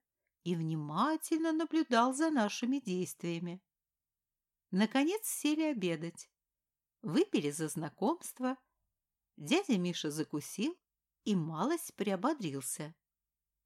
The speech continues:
Далее дело пошло веселее. Пил он из стопочки, но подливал себе часто и через полчаса уже пребывал в лёгкой эйфории.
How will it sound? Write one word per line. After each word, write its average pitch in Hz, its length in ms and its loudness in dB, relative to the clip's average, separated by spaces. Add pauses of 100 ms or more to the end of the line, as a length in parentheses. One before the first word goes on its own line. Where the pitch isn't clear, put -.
(140)
Далее 311 480 2
дело 294 340 2
пошло - 440 -4
веселее. 156 720 -4 (1120)
Пил 330 240 6
он 151 120 2
из 156 100 -6
стопочки, 269 920 -2 (200)
но 208 200 4
подливал 330 560 2
себе 330 300 0
часто 185 680 -2 (560)
и 170 80 -4
через 170 360 -4
полчаса 180 800 -2 (420)
уже 170 260 2
пребывал 160 680 0
в - 60 -2
лёгкой 240 520 4
эйфории. 165 680 -2